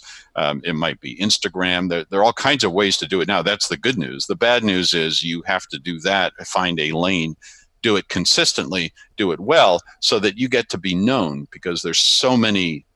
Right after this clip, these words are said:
other people doing similar things in the world right now that just to get the world's attention takes a lot of time on task. It takes a lot of patience.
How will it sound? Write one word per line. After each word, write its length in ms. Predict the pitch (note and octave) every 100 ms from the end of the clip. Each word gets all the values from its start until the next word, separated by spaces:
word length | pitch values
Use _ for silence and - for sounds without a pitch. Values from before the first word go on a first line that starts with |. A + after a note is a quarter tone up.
| -
other 200 | A2+ G#2+
people 360 | - G#2+ F#2 D#2+
doing 260 | F#2 E2+
similar 420 | - B2+ G2+ D#2+ D#2
things 400 | - F#3 A#2 D2+
in 80 |
the 80 | D2
world 200 | D2 D2+
right 200 | D2+ D2+
now 180 | D#2 D2+
that 260 | F2 D#2 -
just 240 | A#2 -
to 80 | F2+
get 200 | F#2 -
the 100 | D#2+
world's 240 | F2+ E2+
attention 580 | - - B2+ B2+ - C#2 _ - _ _
takes 360 | - A#2 F#2+ - -
a 60 |
lot 400 | E2+ F#2 G2 F#2 E2
of 100 | E2
time 340 | - F2+ E2+
on 160 | D2+ C2+
task. 480 | - E2+ C#2 - -
It 80 | -
takes 240 | G2 -
a 40 |
lot 180 | E2 D2
of 100 | -
patience. 580 | - F2 F2 - - -